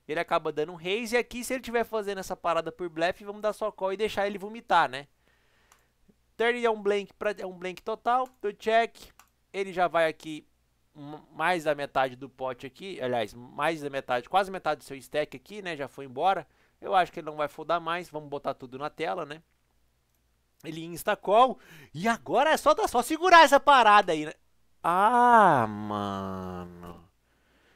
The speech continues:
Que parada, hein, mano? <laughs> Acertou um river aí também, splitamos o pote,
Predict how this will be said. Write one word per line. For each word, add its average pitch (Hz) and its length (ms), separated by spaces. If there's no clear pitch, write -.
Que 208 300
parada, 170 1160
hein, 208 260
mano? 101 580
<laughs> - 40
Acertou 226 720
um 175 40
river 190 520
aí 165 160
também, 143 460
splitamos 202 880
o 120 80
pote, - 480